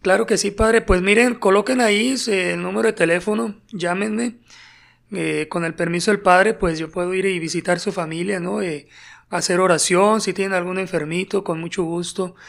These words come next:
Hacemos oración en familia, que tiene un poder muy grande. Eh, a mi número de teléfono es tres trece,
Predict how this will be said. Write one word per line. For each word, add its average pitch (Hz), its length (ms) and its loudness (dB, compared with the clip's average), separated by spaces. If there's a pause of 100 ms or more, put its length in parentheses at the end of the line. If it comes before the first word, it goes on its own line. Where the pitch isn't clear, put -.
(420)
Hacemos 180 420 -2
oración 180 420 4
en 190 100 -2
familia, 185 480 -2
que 180 100 -8
tiene 175 200 -6
un 180 80 -8
poder 180 300 0
muy 196 260 2
grande. 180 520 -2 (680)
Eh, 160 220 -2
a 156 80 -2
mi 180 100 0
número 233 260 0
de 233 40 2
teléfono 208 460 0
es - 260 -4
tres 220 380 4
trece, 226 560 4